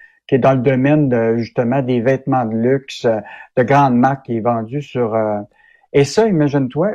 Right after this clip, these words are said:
l'aide n'a jamais été annoncée publiquement. <laughs> C'est nous autres qui avons découvert ça hier. Et là, parce qu'on s'est aperçu qu'il licenciait soixante-dix travailleurs à Montréal, et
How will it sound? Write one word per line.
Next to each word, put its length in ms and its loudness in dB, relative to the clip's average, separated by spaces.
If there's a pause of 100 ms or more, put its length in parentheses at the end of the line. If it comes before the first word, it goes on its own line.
l'aide 400 2
n'a 220 -2
jamais 440 0
été 140 -2
annoncée 420 -4
publiquement. 480 -12 (260)
<laughs> 340 -4
C'est 140 0
nous 220 4
autres 140 0
qui 80 0
avons 60 0
découvert 440 2
ça 160 -2
hier. 340 0 (540)
Et 120 4
là, 280 4
parce 240 -6
qu'on 320 2
s'est 180 -4
aperçu 420 -4
qu'il 360 0
licenciait 460 -2
soixante-dix 680 -2
travailleurs 500 0
à 60 -2
Montréal, 540 -2 (680)
et 380 4